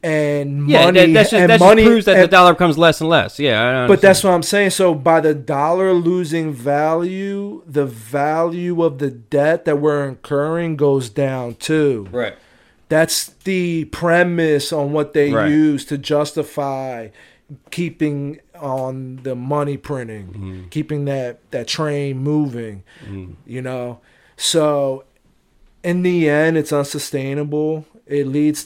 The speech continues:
Speaker 1: to, you know, the Venezuela effect is what I call it,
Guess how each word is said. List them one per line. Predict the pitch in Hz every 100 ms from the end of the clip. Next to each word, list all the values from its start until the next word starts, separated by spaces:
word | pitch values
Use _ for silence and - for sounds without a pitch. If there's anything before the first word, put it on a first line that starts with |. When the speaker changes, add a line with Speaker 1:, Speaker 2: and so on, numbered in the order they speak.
| -
Speaker 1:
to, | 156 131 131
you | 139
know, | 131 120 120
the | 120
Venezuela | 113 139 143 110 117 131 139 147 147
effect | 143 151 143 143
is | 143
what | 143
I | 139 139
call | - 143 143
it, | 147 147